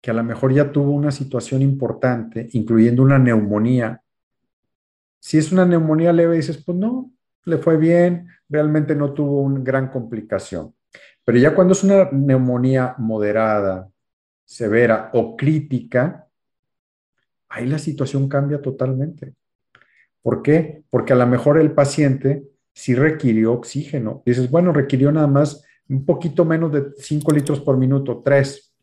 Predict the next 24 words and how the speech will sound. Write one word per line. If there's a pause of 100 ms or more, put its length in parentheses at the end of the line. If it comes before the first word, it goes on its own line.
(100)
y
con
eso
estuvo
muy
bien". (300)
Bueno,
puede
ser
que
ese
paciente (220)
tenga
pocas
secuelas, (260)
pero
el
que
ya
re-,
necesitó (120)
a
lo
mejor